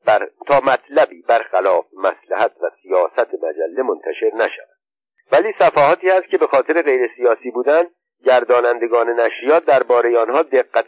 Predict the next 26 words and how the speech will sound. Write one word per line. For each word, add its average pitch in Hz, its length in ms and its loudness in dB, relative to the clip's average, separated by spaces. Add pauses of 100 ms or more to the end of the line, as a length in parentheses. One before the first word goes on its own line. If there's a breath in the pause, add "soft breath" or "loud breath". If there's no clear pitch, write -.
زیادی 135 520 0
نمی‌کنند، 104 560 -2
مانند 143 480 0
صفحات 123 400 0
داستان‌ها، 110 720 0 (120)
شوخی‌ها، 113 600 -2 (360 soft breath)
مسابقات، 143 720 2
پاسخ 117 400 -2
نامه‌ها، 110 680 0
صفحات 101 420 0
کودکان 107 580 -2
و 123 100 0
غیره 113 520 -2 (360)
که - 80 0
بیشتر 139 500 -2
نویسنده‌های 120 680 -2
جوان 117 460 0
و 113 160 0 (100)
تازه 101 340 -2
کار 127 300 2 (300)
آنها 90 300 -2
را 85 100 0
اداره 78 400 -6
می‌کنند. - 340 -20 (540)
یک 104 200 -6
سال 135 260 2